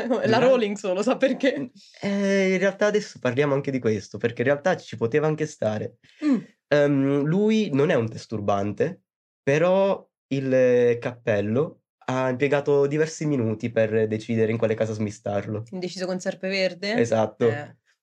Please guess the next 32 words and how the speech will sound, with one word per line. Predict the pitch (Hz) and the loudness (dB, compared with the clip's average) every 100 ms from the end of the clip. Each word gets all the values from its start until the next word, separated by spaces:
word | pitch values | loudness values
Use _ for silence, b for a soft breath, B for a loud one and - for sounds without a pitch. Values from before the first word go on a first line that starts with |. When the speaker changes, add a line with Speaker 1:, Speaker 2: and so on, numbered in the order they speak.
| _ | _
Speaker 2:
Alla | 127 131 | 0 2
fine | 156 147 | 2 2
lui | 135 | 2
è | |
andato | 123 113 113 107 | 2 0 0 -2
a | 107 | -2
Corvo | - 110 139 | -4 -2 0
Nero, | 143 143 165 170 _ _ _ _ _ | 2 2 0 -2 _ _ _ _ _
ehm, | - 120 113 110 110 107 107 104 104 104 - | 0 2 4 4 2 2 0 0 -2 -6 -4
ed | 170 180 | -2 2
era | 165 | 2
uno | 180 | 0
studente | 156 135 120 | 0 0 2
in | 131 | 0
effetti | 120 110 107 - 110 - _ _ _ _ | -2 -6 -6 -4 -4 -4 _ _ _ _
in | - 120 | -2 0
grado | 110 120 135 117 | 2 2 2 0
di | 107 107 107 107 107 107 104 _ _ _ | -2 0 0 0 0 -2 -6 _ _ _
tener | - 117 117 117 | -2 2 2 0
testa | - 113 117 - 110 104 | -2 -2 -2 -2 0 2
alla | 101 104 101 104 101 107 | 2 0 2 0 0 0
nomea | 110 110 110 110 | 0 2 2 0
di | 107 | 0
essere | 110 - 107 | -4 -4 -4
un | 110 | -2
Corvo | 110 101 104 | -4 -4 0
Nero. | 107 107 107 | 2 2 0
Lui | 110 147 | 0 2
era | 113 | 2
molto | 127 127 113 | 0 -2 -6
brillante, | 107 98 110 107 107 107 107 | -6 -2 -2 -2 -2 0 0
sapeva, | 107 104 120 117 120 117 | -2 -2 0 2 2 0